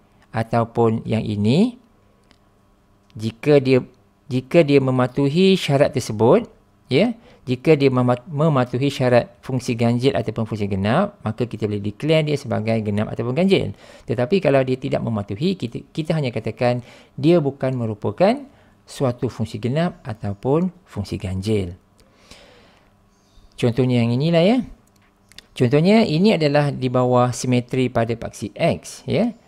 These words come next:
Contohnya adalah macam ni, dan kalau kita nak uji dengan menggunakan sama ada dia merupakan suatu fungsi genap ataupun fungsi ganjil, kita tidak akan berjaya.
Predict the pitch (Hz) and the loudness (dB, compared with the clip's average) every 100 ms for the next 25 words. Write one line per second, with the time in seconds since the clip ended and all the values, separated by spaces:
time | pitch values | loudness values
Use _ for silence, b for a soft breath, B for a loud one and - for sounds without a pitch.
0 | b b b _ - 117 135 151 170 135 | b b b _ -4 -2 0 0 0 0
1 | 123 113 110 104 110 170 190 120 117 117 | 0 -2 -2 0 0 0 0 0 -2 -2
2 | 120 165 175 156 156 143 131 - 175 190 | -2 -2 -2 -6 -4 -2 -4 -2 0 0
3 | 147 127 131 127 135 131 120 117 131 190 | 0 -2 -2 -2 -2 -2 -2 -2 0 2
4 | 208 202 127 123 - 151 151 143 139 143 | 0 0 -2 -2 -6 -4 -2 -2 -2 -2
5 | 139 143 135 123 120 - 123 156 156 - | 0 0 0 -2 -4 -6 -6 -4 -4 -2
6 | 120 131 - 123 120 117 113 131 165 165 | -2 -2 -4 -6 -6 -4 -2 -2 -2 -4
7 | 117 113 117 - 117 107 104 101 107 165 | -8 -6 -6 -6 -6 -8 -6 -4 0 4
8 | 214 185 117 113 117 110 - - 101 98 | 4 2 -6 -6 -4 -4 -6 -6 -6 -4
9 | 101 101 90 | -4 -4 -6